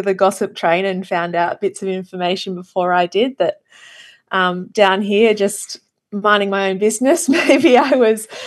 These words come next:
a little bit delayed in, in some regards. But no, I think all the official, um, communications came through to everyone at the same time, as far as I'm aware.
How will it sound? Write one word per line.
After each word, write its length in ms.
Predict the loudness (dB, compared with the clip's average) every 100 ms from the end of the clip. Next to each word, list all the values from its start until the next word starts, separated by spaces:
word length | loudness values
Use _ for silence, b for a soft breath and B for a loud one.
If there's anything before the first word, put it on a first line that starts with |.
| B
a 80 | 2
little 160 | 4 4
bit 200 | 2 -2
delayed 480 | 0 2 4 2 0
in, 300 | -4 -6 -8 -8
in 140 | -8
some 260 | -4 -4 -2
regards. 560 | -4 -4 -2 -2 -4 -4
But 180 | -4 -2
no, 140 | 0
I 140 | 0
think 320 | 0 -2 -4 -6 -8 _ 0
all 180 | 4 4
the 260 | 4 2 2
official, 720 | -2 -4 -4 -2 0 0 -4 b b b b -2
um, 300 | 0 0 -2
communications 960 | -6 -6 -4 -4 0 0 0 -6 -8 -8
came 300 | -6 -6 -8
through 600 | -6 -4 -2 -2 -4 -8 _ _ _ -8
to 200 | -2 2
everyone 600 | 2 4 2 2 -2 -8 _ _
at 180 | -6 -4
the 80 | -4
same 320 | -4 -4 -4
time, 380 | -4 -4 -4 -2
as 340 | -4 -6 -14 -18
far 340 | -2 2 4
as 360 | 2 0 -6 -14 -10
I'm 160 | -6 -4
aware. 360 | -2 0 -2